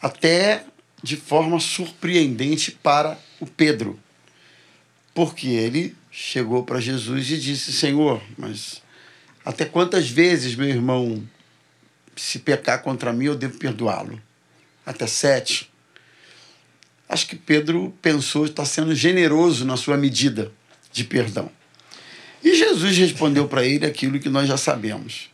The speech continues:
"Eu não, não te digo que até sete, mas se até setenta vezes sete vezes um ofensor fizer alguma coisa e vier arrependido pedir perdão, você tem que perdoar."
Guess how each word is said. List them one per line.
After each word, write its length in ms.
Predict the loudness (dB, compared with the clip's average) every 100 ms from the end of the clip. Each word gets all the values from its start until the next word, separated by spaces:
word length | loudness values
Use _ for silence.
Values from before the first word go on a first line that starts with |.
| _
"Eu 140 | -4 -2
não, 360 | -2 -2 -4 -8 _
não 220 | -8 -4 -4
te 140 | -6
digo 300 | -2 -2 -2 -4
que 80 |
até 200 | -6 -4
sete, 420 | -4 0 2 0 -2
mas 200 | -4 -4
se 120 | -6
até 240 | -4 -4
setenta 600 | -2 -2 0 2 2 0
vezes 320 | 0 -2 -2 -4
sete 500 | -2 -2 -2 -8 -10 -20 -20 -20 -20 -20 -14
vezes 540 | 0 4 4 2 -2
um 180 | 2 4
ofensor 720 | 4 4 2 2 -2 -2 -4 -8 -20 _ -20 -20 -20 _ _ _ _ _
fizer 300 | -4 0 4
alguma 340 | 2 2 -2
coisa 380 | 0 0 0 2
e 80 | 2
vier 240 | 4 4
arrependido 640 | 4 2 2 2 4 2 2
pedir 260 | -4 -6 -6
perdão, 500 | -4 -2 0 2 0
você 180 | 0
tem 180 | -2 -2
que 80 | -4
perdoar." 520 | -4 -4 -2 -6 -8